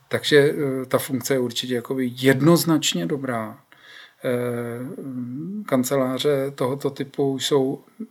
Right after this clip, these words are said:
eh, medializátory těch témat, o kterých je potřeba hovořit veřejně. A,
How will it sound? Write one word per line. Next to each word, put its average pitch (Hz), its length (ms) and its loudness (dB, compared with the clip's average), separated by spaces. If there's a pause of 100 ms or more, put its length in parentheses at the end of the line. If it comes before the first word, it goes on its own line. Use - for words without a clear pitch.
(340)
eh, 123 400 -10
medializátory 135 1500 2 (140)
těch - 260 -6
témat, 139 800 4
o - 100 -14
kterých 127 360 -6
je 143 60 -4
potřeba 127 420 -4
hovořit 127 400 -8
veřejně. 117 540 -4 (1040)
A, 120 580 0